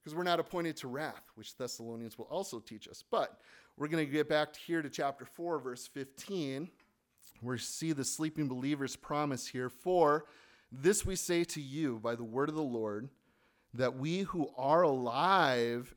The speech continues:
and remain until the coming of the Lord will by no means precede those who are asleep." So we living believers aren't going to arrive ahead of them. That's what Paul is trying to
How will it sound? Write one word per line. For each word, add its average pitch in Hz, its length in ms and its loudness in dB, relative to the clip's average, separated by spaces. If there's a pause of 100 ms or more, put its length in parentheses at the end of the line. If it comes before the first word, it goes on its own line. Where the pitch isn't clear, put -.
and 127 120 -2
remain 127 440 2
until 135 280 -2
the 123 80 -2
coming 202 420 -2
of 143 40 0
the 123 60 0
Lord 117 320 -2
will 113 100 -6
by 113 180 -2
no 123 240 0
means 147 300 0
precede 135 400 -8
those 127 360 -2
who 131 440 -8 (100)
are 120 360 -4
asleep." 120 920 -12 (460)
So 160 240 -2
we 156 220 -2
living 180 440 0
believers 160 640 2
aren't 147 240 -4
going 151 380 0
to 139 420 -2
arrive 120 400 -2
ahead 113 320 -12
of 101 260 -18
them. 104 300 -14 (300)
That's 131 220 -8
what 135 140 -8
Paul 123 240 -4
is 113 100 -10
trying 113 300 -10
to 104 180 -10